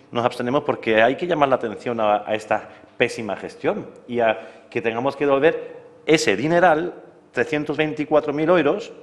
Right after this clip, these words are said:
en el peor de los casos, por algo que son cuatro ladrillos, porque todo el mundo, y, y que está ubicado en un sitio que ni siquiera tiene un, un carril de acceso. ¿Mm? Eso nos va a hacer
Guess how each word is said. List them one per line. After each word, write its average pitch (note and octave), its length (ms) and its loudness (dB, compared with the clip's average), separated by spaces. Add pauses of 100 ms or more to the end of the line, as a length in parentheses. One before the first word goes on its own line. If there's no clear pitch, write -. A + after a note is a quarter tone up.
(160)
en A2+ 80 -2
el A2 80 -2
peor A#2+ 160 6
de C#3 60 6
los C#3+ 100 4
casos, F#3+ 480 0 (800)
por A#2+ 100 2
algo D#3+ 300 6
que C#3+ 100 -8
son D#3+ 160 -4
cuatro D#3+ 300 2
ladrillos, D#3 400 0
porque G2+ 200 -6
todo B2+ 140 -2
el B2 60 -2
mundo, C#3+ 340 0 (320)
y, B2+ 80 -8 (160)
y A2+ 40 -10 (120)
que A2 80 -6
está C3+ 160 0
ubicado D3+ 420 2
en D3+ 80 -2
un D3+ 120 -4
sitio D#3+ 240 -4
que D#3 80 -6
ni B2 80 -8
siquiera B2+ 240 -2
tiene C3+ 160 -2
un, B2+ 60 -4
un B2+ 240 -6
carril B2 300 0
de A2+ 60 2
acceso. - 420 -4 (880)
¿Mm? - 600 -8
Eso D3 160 -2
nos F#3 120 0
va E3 60 4
a D#3 40 6
hacer D#3+ 180 -6